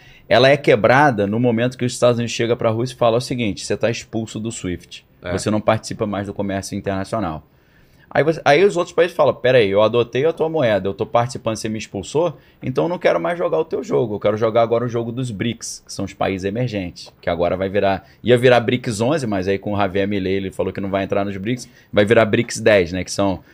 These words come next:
Speaker 1: Brasil, Rússia, Índia, China e África do Sul, mais a, uma galera aí que era a Argentina junto com Irã e outros países. Então, você agora, quando,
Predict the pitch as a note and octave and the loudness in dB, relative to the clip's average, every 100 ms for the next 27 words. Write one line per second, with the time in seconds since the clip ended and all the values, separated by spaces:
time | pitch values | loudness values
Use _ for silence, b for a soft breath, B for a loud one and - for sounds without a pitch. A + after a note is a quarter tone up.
0 | b F#2 G2 F2+ A2+ G#2+ A#2 - G#2 G#2+ | b 2 2 4 2 4 2 0 0 0
1 | G#2+ G2 - G#2 F#2+ G2 G#2 G2+ - A2+ | 0 -2 -2 -2 -2 -2 -2 -2 -2 -2
2 | B2 A2 A2 G#2 G#2+ G2 F2+ G2+ G2+ G2+ | 0 0 0 2 2 2 0 0 2 2
3 | F#2 F#2+ F#2 F#2+ G2+ b b - G2+ G2 | 2 2 2 -2 -6 b b 2 6 6
4 | G2+ G#2 G2+ - A2 A#2+ F#2+ G#2+ - G#2+ | 4 2 -4 -4 -2 -2 -2 -6 -4 -2
5 | G#2+ F#2+ D#2+ - G2 G2 F#2+ G2+ G#2+ G2+ | 0 -2 -4 -8 -2 0 2 2 2 0
6 | G2+ - B2+ F#2+ E2 - b b b B2+ | 0 0 2 2 -2 -10 b b b -2
7 | B2 F#3 D#3 A2+ B2 B2+ B2+ - A2+ A2 | 4 4 4 2 0 2 2 4 4 4
8 | A2 - - E3 G#3+ G3 | 2 0 2 2 4 2